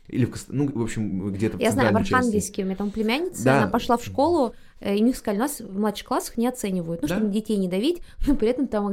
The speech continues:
Speaker 2: анекдотическая ситуация про, я не знаю, а, наш менталитет с-, нашей страны
Speaker 1: Мгм.
Speaker 2: или как. М, учительница <clears throat> говорит родителям: «У нас официально оценок нету, но я буду высылать им оценки лично. Кто не хочет,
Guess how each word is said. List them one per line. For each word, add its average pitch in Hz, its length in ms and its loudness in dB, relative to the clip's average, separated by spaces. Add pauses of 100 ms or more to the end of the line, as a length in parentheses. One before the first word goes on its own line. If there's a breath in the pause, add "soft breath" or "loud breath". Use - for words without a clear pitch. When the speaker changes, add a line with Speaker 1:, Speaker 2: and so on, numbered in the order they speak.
(120)
Speaker 2:
анекдотическая 208 680 0
ситуация 240 540 -6
про, 202 340 -6
я 202 60 -2
не 254 100 -2
знаю, 220 320 -4 (400 soft breath)
а, 185 180 -8
наш 185 380 -6
менталитет 220 460 -2
с-, - 160 -12
нашей 208 240 -4
страны 208 320 -2
Speaker 1:
Мгм. 339 80 2
Speaker 2:
или 262 100 2
как. 247 280 0 (500 soft breath)
М, 202 380 0
учительница - 500 0 (140)
<clears throat> - 580 -4
говорит 240 260 6
родителям: 208 400 -2
«У 220 60 -6
нас 214 140 -2
официально 208 340 -2
оценок 202 340 -4
нету, 302 280 -4
но 202 80 0
я 302 160 0
буду 254 180 0
высылать 240 380 -4
им 208 80 -2
оценки 240 320 -2
лично. 190 360 -4
Кто - 200 2
не 240 100 4
хочет, 466 300 -4